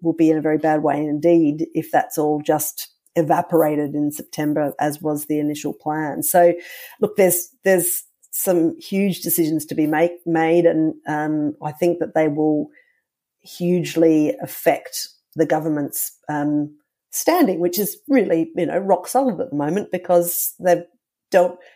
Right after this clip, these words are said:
pretty well with a, um, a shocking situation. And, um,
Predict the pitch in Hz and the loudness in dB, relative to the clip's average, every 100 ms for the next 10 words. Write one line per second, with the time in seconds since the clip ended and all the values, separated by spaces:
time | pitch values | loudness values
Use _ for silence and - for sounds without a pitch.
0 | _ - 233 180 170 190 156 220 233 196 | _ 0 4 4 4 4 4 0 -2 -4
1 | 190 175 170 175 175 180 - 165 170 165 | -2 4 4 4 2 -2 -4 -2 -2 -2
2 | 165 160 _ _ - 170 - 185 - 175 | -4 -8 _ _ -8 -4 0 0 2 2
3 | 170 170 165 _ _ _ _ - - 196 | 2 0 -4 _ _ _ _ -12 -4 -2
4 | 185 180 233 - 151 151 - 170 165 165 | 4 4 4 2 0 0 0 2 4 2
5 | - - 160 160 156 | -2 -6 -2 0 0